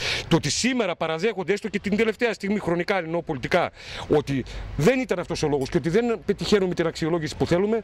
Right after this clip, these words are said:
για μας είναι κατάκτηση. Και περισσότερο, θέλω να κρατήσω το εξής.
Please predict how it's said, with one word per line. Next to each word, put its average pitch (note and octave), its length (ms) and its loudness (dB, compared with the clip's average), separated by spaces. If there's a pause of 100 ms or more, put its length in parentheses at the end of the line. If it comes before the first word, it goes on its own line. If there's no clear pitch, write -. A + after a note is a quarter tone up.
(200)
για C#3+ 140 2
μας F#3 180 0
είναι F3+ 100 0
κατάκτηση. D#3+ 500 -2 (360)
Και C#3+ 120 2
περισσότερο, D#3 680 0 (380)
θέλω F#3 140 6
να F#3 60 4
κρατήσω D3+ 280 -6
το D3+ 60 4
εξής. C3 360 -2